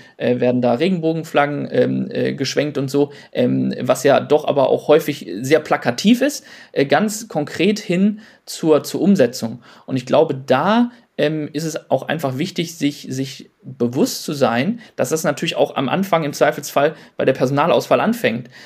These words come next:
weil ich muss ja dann erstmal die Leute zusammenstellen, ähm,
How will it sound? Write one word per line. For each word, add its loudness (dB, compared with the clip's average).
weil 4
ich -6
muss -4
ja 6
dann 0
erstmal -2
die -2
Leute 2
zusammenstellen, 0
ähm, -2